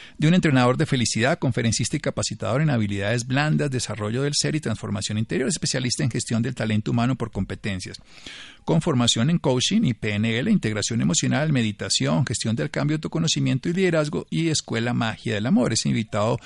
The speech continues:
eventual en medios de comunicación. Aquí ha estado en, en Sanamente en otras oportunidades. Él vive en el eje cafetero. Nos habla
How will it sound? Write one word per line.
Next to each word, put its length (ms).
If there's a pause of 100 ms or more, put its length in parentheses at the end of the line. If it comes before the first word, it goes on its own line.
(300)
eventual 460
en 80
medios 240
de 60
comunicación. 720
Aquí 220
ha 20
estado 540
en, 240 (300)
en 100
Sanamente 500
en 80
otras 280
oportunidades. 920
Él 120
vive 420
en 80
el 140
eje 180
cafetero. 680
Nos 300
habla 380